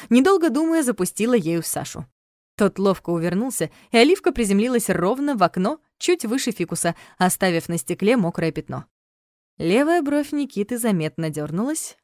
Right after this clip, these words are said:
но ему удалось отреагировать достаточно спокойно. "Вы хотите, чтобы я вас тоже выгнал?" "Вот, а у Никиты секса не было, поэтому он злой", — заметил Лосев.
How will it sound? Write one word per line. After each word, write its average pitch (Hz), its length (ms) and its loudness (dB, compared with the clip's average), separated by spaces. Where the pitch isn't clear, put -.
но 175 260 0
ему 285 300 -2
удалось 185 340 -2
отреагировать 180 640 -4
достаточно 165 540 -6
спокойно. 147 520 -10
"Вы 156 440 -6
хотите, 156 320 -8
чтобы 156 300 -8
я 156 100 -4
вас 151 180 -8
тоже 269 240 -6
выгнал?" - 360 -12
"Вот, 214 520 4
а 185 100 6
у 185 60 4
Никиты 190 380 0
секса 147 320 -6
не 214 180 4
было, 302 220 6
поэтому 214 400 4
он 151 100 -6
злой", — 160 440 0
заметил 175 520 -2
Лосев. 156 380 -8